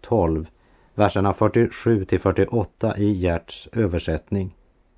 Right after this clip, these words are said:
"Om någon hör mina ord och icke tar vara på dem,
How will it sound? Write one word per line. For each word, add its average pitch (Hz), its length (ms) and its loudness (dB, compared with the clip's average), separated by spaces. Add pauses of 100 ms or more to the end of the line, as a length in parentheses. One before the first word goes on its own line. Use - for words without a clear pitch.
(720)
"Om 127 400 4
någon 123 540 4
hör 98 400 4
mina 113 380 2
ord 110 320 2
och 98 140 4
icke 120 340 0
tar 98 220 2
vara 117 460 2
på 90 260 -2
dem, 85 260 -2